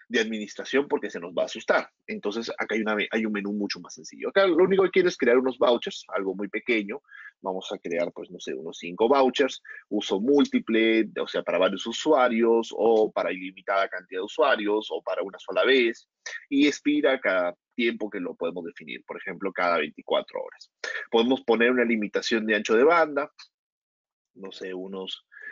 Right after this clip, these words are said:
eh, diez megas, capacidad de subida unos dos megas, y bueno, una cuota si es que se desea.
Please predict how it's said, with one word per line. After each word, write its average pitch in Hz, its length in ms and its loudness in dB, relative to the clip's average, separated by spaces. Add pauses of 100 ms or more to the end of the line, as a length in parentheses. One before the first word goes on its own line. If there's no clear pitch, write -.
(160)
eh, 92 240 -2
diez 120 280 2
megas, 139 600 4
capacidad 92 480 -8
de 92 60 -8
subida 98 460 -2
unos 90 360 -6
dos 98 180 -2
megas, 147 640 2
y 101 80 -8
bueno, 92 240 -6
una 98 240 -6
cuota 107 360 2
si - 120 -12
es - 80 -20
que 82 100 -14
se 76 140 -10
desea. - 320 -8